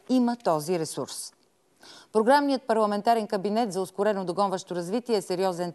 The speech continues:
тест за това, доколко политиците са готови да надмогнат партийно-политическото си его, за да се направи нещо съществено за стандарта на живот на хората и да им се покаже, че има светлина в тунела, се казва още в словото на Доган,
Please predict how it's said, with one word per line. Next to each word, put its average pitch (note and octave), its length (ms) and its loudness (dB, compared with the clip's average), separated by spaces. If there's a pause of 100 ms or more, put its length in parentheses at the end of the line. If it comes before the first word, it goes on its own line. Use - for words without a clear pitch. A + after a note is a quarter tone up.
тест G#3+ 240 0
за C3+ 200 -8
това, C#3 360 2 (340)
доколко A3+ 400 2
политиците G#3 680 -4
са F#3+ 140 -4
готови F3+ 500 0
да E3 240 0
надмогнат D3+ 640 -4
партийно-политическото C3 1300 -8
си B2 200 -6
его, C#3+ 360 2 (320)
за A#3 160 2
да A3+ 100 2
се A3 120 -2
направи F#3 380 2
нещо E3 320 -4
съществено G#3 680 -4
за D#3 120 -8
стандарта D#3 560 0
на C#3+ 120 -4
живот D3 380 -2
на C3 100 -2
хората G#3 500 2 (340)
и C4+ 100 -2
да A3+ 80 2
им G#3+ 120 2
се F3+ 140 -4
покаже, G#3 440 0
че - 140 -6
има F3 160 -4
светлина D3 440 -6
в - 60 -14
тунела, E3 380 -2
се D3+ 140 -4
казва D3+ 340 0
още E3+ 260 -4
в - 60 -14
словото B2+ 400 -4
на A#2 120 -6
Доган, D#3+ 360 0